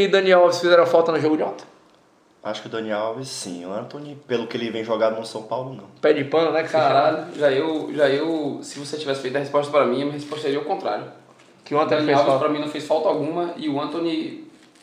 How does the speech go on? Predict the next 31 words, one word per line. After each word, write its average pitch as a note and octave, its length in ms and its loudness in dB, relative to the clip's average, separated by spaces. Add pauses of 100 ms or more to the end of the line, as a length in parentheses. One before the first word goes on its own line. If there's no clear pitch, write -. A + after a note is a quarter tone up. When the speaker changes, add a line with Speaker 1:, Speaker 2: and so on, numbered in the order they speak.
(220)
Speaker 3:
fez - 200 -8
falta. G#2 240 -6 (100)
Speaker 1:
A E3 100 4
gente G#3+ 280 2
vem C4 100 0
conversando F3+ 520 2
já C#3+ 140 4
algumas C#3+ 280 0
vezes, D#3 220 0
né, C#3+ 80 0
aqui C3+ 140 -6
nos C#3 140 -8
bastidores C3+ 420 2
do C3+ 40 -8
programa, C#3 260 2
que G3 180 -2
os, E3 400 2
falta F#3 300 4
no F#3 80 -2
São D#3 220 -2
Paulo, - 340 4
é, D3+ 100 6
é, C#3 800 0
é, C3 40 -6
nesses C#3 300 -4
últimos C3+ 360 -6
São C3 140 -10
Paulo C3+ 240 2
aí B2+ 60 -2
que B2+ 140 -10
não, B2 100 -10